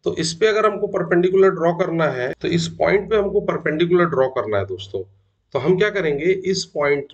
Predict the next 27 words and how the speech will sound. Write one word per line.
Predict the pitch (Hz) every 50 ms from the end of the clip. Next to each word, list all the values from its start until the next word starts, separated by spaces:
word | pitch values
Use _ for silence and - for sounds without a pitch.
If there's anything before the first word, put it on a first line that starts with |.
| _
पे, | - 135 135 139 156 185 196 190 - _ _ _ _ _ _ _
इस | 170 180 170 - -
point, | - - - 165 170 175 170 175 - 175
इस | 185 180 - - - - - - - - - - _ _ _ _ _
P | 202 208 214 208 -
पॉइंट | - 151 143 131 127
से | - - 104 98 - _ _ _ _ _ _ -
कोई | 180 202 226 233
भी | 214 196 220 170 165
दो | 156 175 190 185
आर्क | 165 143 131 - - - - 151
equal | 156 - - 185 180 175 156
रेडियस | 151 147 139 147 151 -
के | - - 196
इधर | - - - 127 139 147
और | 147 135 127
इधर | 120 120 110 -
काटेंगे | - 98 98 98 98 92 95 92
अपन, | 92 - _ _ _ _ _ _ _ _ _ _ _ _ _ _ _ _ _ _ _ -
ठीक | 156 170
है। | 190
जब | 175 175 165
हमने | 156 156 170 170 165
इधर | - 135 135 151 139 135
इधर | 127 131 131 131
काट | - 117 104 104 98
दिया। | 98 98 98